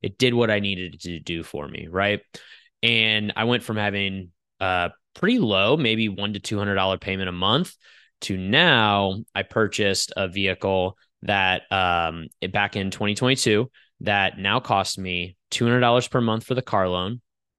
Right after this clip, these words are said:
a hundred and eighty dollars per month for the car insurance, seventy-five dollars in gas. And so far, I've estimated that I've spent about thirty-five dollars on average per month in maintenance for the vehicle.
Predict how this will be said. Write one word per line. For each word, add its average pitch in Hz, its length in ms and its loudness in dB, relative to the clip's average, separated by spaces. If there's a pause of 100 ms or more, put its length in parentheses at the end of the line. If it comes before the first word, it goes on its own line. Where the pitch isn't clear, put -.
(120)
a - 100 -6
hundred 117 360 0
and 107 100 0
eighty 104 220 2
dollars 101 260 2
per - 140 -8
month 95 260 -6
for - 160 -6
the 90 100 -6
car 95 360 0
insurance, 92 920 0 (400)
seventy-five 113 540 0
dollars 98 320 2
in 80 120 -10
gas. 98 600 -2 (340)
And 101 320 0
so 127 200 2
far, 107 340 4
I've 95 220 -2
estimated 98 560 -4
that 90 120 -2
I've 90 120 -2
spent 92 300 -8
about 90 260 -4
thirty-five 95 500 -2
dollars 87 360 0
on 87 140 -4
average 85 380 -4
per 113 140 0
month 123 340 0 (140)
in 92 240 -4
maintenance 127 580 -2 (380)
for 143 120 -2
the 135 80 2
vehicle. 147 540 2